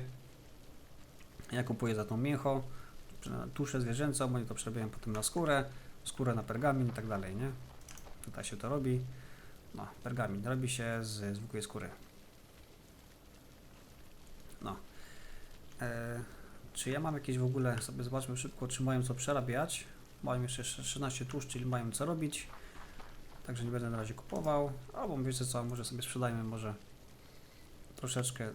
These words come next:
tego, mam tego dużo. Kupmy sobie troszeczkę tej tuszy. Niech mają mniej więcej.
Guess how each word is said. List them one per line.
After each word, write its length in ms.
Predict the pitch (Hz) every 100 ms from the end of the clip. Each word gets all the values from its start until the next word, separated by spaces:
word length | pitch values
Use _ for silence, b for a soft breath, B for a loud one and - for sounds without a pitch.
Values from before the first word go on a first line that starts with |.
| -
tego, 240 | 127 131
mam 200 | 123 113
tego 220 | 113 117
dużo. 460 | 113 156 139 127 127 127 -
Kupmy 260 | - 123 110
sobie 240 | 110 107
troszeczkę 480 | 107 107 107 - 101 101 - - - -
tej 120 | 110
tuszy. 480 | 101 143 - 127 117 - - - - - - -
Niech 220 | 120 110
mają 260 | 127 113 113
mniej 200 | 110 104
więcej. 440 | 120 123 123 113